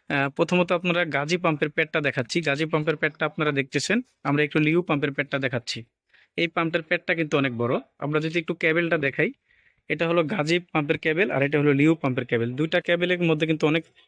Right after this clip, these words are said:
পার্থক্য আছে, সেটা আপনারা, আহ, ভিডিওতে দেখে বুঝতে পারবেন, আর সামনাসামনি দেখলে তো ভালোভাবে বুঝতে পারবেন। আর গাজী পাম্পটির কোনো পার্টসের গ্যারান্টি থাকবে না, লিওতে ছয় মাসের পার্টসের গ্যারান্টি থাকবে।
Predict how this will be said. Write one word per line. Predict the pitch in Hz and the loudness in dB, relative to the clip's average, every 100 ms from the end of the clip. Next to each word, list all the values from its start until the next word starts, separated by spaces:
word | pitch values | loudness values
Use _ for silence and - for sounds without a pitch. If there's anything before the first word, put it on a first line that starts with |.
| _ _ _ _ _ | _ _ _ _ _
পার্থক্য | - 143 - 151 180 | -6 -4 -4 0 2
আছে, | 165 214 | 2 0
সেটা | 220 156 156 | -2 -2 -2
আপনারা, | 143 151 151 | -2 -2 -2
আহ, | 208 _ - - - 143 135 | -2 _ -20 -14 -4 -2 0
ভিডিওতে | 143 170 190 190 | 2 6 6 4
দেখে | 175 165 | 0 0
বুঝতে | 180 175 185 | 0 2 2
পারবেন, | 190 220 214 | 2 2 0
আর | |
সামনাসামনি | 156 156 156 160 165 160 | 0 -2 -2 -2 0 0
দেখলে | 156 143 156 | 0 0 2
তো | 247 - _ - - - - | 2 0 _ -20 -20 -8 -2
ভালোভাবে | 160 156 160 | 0 2 2
বুঝতে | 139 131 135 | 2 2 2
পারবেন। | 113 110 185 - - - - | 0 0 -4 -6 -14 -18 -8
আর | 139 139 | -4 -2
গাজী | 139 160 190 | -2 -2 0
পাম্পটির | 190 180 - 196 214 _ _ - _ _ _ _ _ _ _ _ _ _ _ - | 0 -2 0 0 -2 _ _ -20 _ _ _ _ _ _ _ _ _ _ _ -2
কোনো | 180 180 | 0 2
পার্টসের | 175 160 185 | -2 0 0
গ্যারান্টি | 170 165 175 | 0 -2 -2
থাকবে | 175 147 170 | -4 -4 -2
না, | 214 | 0
লিওতে | 175 160 165 | 0 0 0
ছয় | 156 151 | 0 0
মাসের | 160 156 170 | 0 -2 -4
পার্টসের | 147 - 156 | -4 0 -2
গ্যারান্টি | 156 156 160 | 0 -2 -4
থাকবে। | 160 160 180 | -4 -4 -2